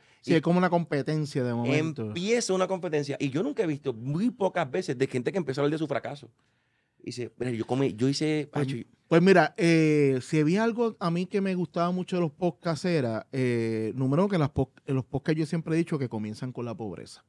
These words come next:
Speaker 1: Porque el podcast nace de una necesidad de personas de ser escuchadas y no tener el medio, ¿no? Porque no tienen manera de llegar a la televisión, a la
Speaker 2: Ujú,
Speaker 1: radio.
Speaker 2: ujú.
Speaker 1: Eh, hoy en día el, el podcast ha evolucionado, ¿sabes? Esto en otro momento era un podcast que tú y yo estuviéramos hablando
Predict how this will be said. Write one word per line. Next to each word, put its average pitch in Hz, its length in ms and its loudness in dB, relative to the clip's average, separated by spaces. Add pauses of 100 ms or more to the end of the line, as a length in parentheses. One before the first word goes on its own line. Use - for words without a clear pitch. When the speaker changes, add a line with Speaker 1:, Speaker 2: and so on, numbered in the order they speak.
(380)
Speaker 1:
Porque 117 220 -4
el 101 60 -4
podcast 156 360 -6
nace 170 500 -4
de 123 180 -8
una 127 200 -2
necesidad 156 720 2 (400)
de 123 160 -2
personas 151 460 -4
de 123 200 0
ser 143 200 0
escuchadas 180 560 -2
y 139 60 -2
no 123 100 -4
tener 151 280 -4
el 139 100 -2
medio, 139 420 -2
¿no? 170 160 -4
Porque 123 200 -8
no 113 120 -4
tienen 135 240 -4
manera 135 340 0
de 123 100 0
llegar 117 200 -4
a 123 80 -2
la 107 80 -6
televisión, 123 560 -6
a 110 40 -2
la 101 100 -4
Speaker 2:
Ujú, 92 80 -8
Speaker 1:
radio. 135 400 2
Speaker 2:
ujú. 139 120 -14 (380)
Speaker 1:
Eh, 139 280 6
hoy 151 160 6
en 180 100 2
día 185 180 6
el, 185 160 2
el 143 140 0
podcast 147 320 0
ha 165 60 4
evolucionado, 160 680 2
¿sabes? 107 300 -6
Esto 151 400 2
en 135 100 0
otro 135 220 -2
momento 147 360 -4
era 170 80 0
un 151 100 -6
podcast 147 380 -6
que 127 120 -4
tú 131 160 -2
y 135 40 0
yo 147 60 0
estuviéramos 143 480 -2
hablando 147 420 0